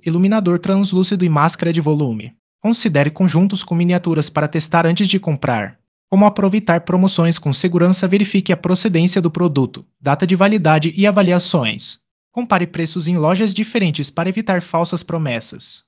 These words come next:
Ative cupons e alertas para receber notificações de restock.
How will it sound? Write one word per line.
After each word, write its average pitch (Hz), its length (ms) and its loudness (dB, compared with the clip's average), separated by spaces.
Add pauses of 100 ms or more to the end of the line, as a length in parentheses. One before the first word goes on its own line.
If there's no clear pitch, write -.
(300)
Ative 165 360 0
cupons 170 520 -2
e 185 80 0
alertas 147 500 0
para 147 180 -2
receber 151 460 0
notificações 175 760 -2
de 160 80 0
restock. 131 560 -4